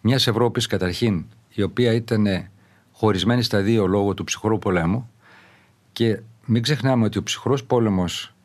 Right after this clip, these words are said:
για την Ελλάδα ουσιαστικά σήμανε μια δικτατορία η οποία επευλήθηκε διότι μας βλέπανε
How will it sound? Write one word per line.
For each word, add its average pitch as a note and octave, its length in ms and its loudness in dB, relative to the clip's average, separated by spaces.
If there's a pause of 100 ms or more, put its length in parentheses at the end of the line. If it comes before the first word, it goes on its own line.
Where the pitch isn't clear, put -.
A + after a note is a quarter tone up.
για G2+ 260 -2
την F2 160 -2
Ελλάδα F#2+ 540 0 (460)
ουσιαστικά G#2 680 -2
σήμανε A2 680 0
μια A#2 200 2
δικτατορία A#2 840 -2
η G#2+ 60 -4
οποία G#2 260 -2
επευλήθηκε G2 840 -4
διότι A#2 340 -2
μας G#2+ 160 0
βλέπανε D#3 480 -2